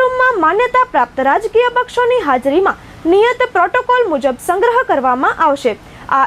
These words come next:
ઇલેક્ટ્રોનિક રેન્ડમાઇઝેશન પછી મદદનીશ ચૂંટણી અધિકારી શ્રીને ઈ વી એમ સોંપણીની કામગીરી જિલ્લા ચૂંટણી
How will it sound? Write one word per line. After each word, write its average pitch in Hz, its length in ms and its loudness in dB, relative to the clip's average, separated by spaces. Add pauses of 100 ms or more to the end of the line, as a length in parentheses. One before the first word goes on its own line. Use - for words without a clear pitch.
(120)
ઇલેક્ટ્રોનિક 480 600 2
રેન્ડમાઇઝેશન 466 800 0
પછી 262 260 0 (340)
મદદનીશ 480 520 0
ચૂંટણી 480 320 2 (100)
અધિકારી 262 520 0
શ્રીને 370 240 0 (380)
ઈ 466 100 4
વી 508 160 4
એમ 480 160 -2
સોંપણીની 494 560 0
કામગીરી 262 440 -2 (120)
જિલ્લા 415 240 4 (100)
ચૂંટણી 494 320 0